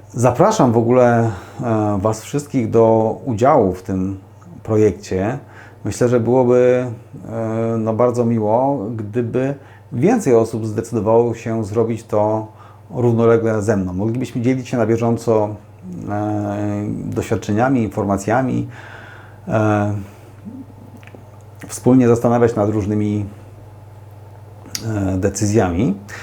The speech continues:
Więc zachęcam, żebyście wystartowali mniej więcej,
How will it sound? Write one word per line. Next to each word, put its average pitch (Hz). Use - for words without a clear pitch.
Więc 120
zachęcam, 139
żebyście 123
wystartowali 120
mniej 110
więcej, 110